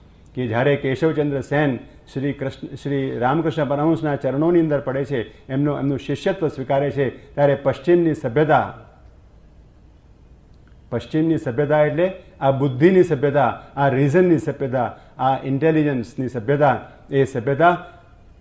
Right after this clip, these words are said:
અભણ એવા રામકૃષ્ણ પરમહંસ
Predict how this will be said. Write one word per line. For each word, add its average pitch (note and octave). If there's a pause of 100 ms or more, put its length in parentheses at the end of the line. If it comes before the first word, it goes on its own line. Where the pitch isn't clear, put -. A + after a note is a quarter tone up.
(580)
અભણ B2+
એવા B2+
રામકૃષ્ણ C3
પરમહંસ C3